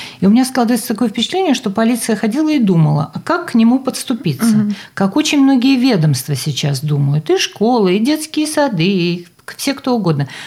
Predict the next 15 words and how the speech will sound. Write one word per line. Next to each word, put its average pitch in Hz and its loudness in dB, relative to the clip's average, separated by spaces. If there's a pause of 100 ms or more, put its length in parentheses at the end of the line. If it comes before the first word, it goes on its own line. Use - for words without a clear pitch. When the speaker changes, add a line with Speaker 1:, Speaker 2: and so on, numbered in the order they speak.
(140)
Speaker 1:
Как 370 -2
подступиться - -4
к - -4
ребёнку, 175 2
чтобы 190 0
вот 214 0
себя 277 0
не 311 4
обидеть 156 2
и 262 2
его 156 2
там 147 2
не 151 4
затронуть? 143 -2
Speaker 2:
Мгм. 196 2